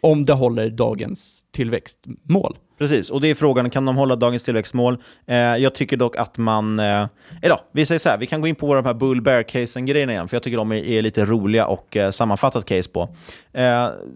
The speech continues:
Speaker 2: ser man ett, ett, till ett bull case då, ja, det är att man behåller den här premievärderingen helt enkelt, som ligger i toppen av det historiska snittet då,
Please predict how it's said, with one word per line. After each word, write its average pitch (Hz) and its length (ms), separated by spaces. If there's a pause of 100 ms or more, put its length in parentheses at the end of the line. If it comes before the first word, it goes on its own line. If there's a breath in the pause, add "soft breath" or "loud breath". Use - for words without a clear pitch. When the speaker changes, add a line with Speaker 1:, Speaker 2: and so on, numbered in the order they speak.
(140)
Speaker 2:
ser 185 180
man 180 100
ett, 135 180
ett, 131 120
till 135 120
ett 127 60
bull 151 260
case 110 300
då, 101 120
ja, 123 120
det 139 80
är - 20
att 131 100
man 143 120
behåller 151 320
den 127 80
här 107 60
premievärderingen 95 640
helt 85 160
enkelt, 87 160
som 104 120
ligger 127 420 (180 loud breath)
i 120 80
toppen - 600
av 101 180
det 104 60
historiska 98 520
snittet 139 400
då, 85 180